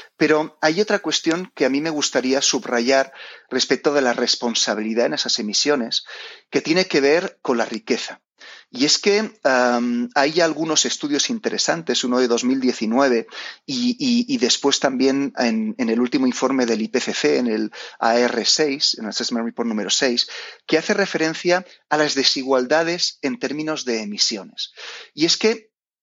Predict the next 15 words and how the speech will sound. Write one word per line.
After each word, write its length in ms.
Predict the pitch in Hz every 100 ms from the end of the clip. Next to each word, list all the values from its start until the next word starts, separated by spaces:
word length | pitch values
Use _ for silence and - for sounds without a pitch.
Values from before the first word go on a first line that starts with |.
| _ _ - -
según 400 | 147 143 135 185
los 200 | 156 117
datos, 640 | 156 185 - 123 - - - - - _ 156
ah, 640 | 147 131 127 123 123 - -
el, 440 | 156 139 139 135 -
ah, 440 | 135 120 120 113 -
diez 420 | 123 160 214 226
por 200 | - 156
ciento 640 | - 165 170 165 156 135 -
más 280 | 135 160
rico 400 | 160 165 190 127
de 80 | 113
la 140 | 107 -
población 520 | 113 104 - 151 156
mundial 580 | 127 120 147 147 156